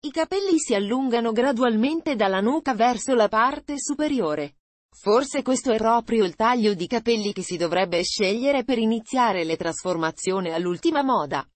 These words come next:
L'acconciatura è adatta per i capelli sia corti che più lunghi.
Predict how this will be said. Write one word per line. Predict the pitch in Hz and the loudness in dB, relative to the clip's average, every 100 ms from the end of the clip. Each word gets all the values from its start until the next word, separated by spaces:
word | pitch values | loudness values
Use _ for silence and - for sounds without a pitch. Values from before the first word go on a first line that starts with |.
| _ _ _ _ _ _ 226 | _ _ _ _ _ _ 0
L'acconciatura | 220 220 233 214 220 214 302 330 | 2 2 -2 0 -2 -2 -2 0
è | 220 | 2
adatta | 208 262 | 2 0
per | 294 226 | 2 0
i | 226 | 0
capelli | 240 226 233 208 208 | -2 0 0 0 -4
sia | - 220 | -2 0
corti | 214 277 - 254 | 2 0 0 -2
che | 254 | -2
più | - 285 | -2 -4
lunghi. | 269 262 165 151 147 | -2 -4 -6 -8 -12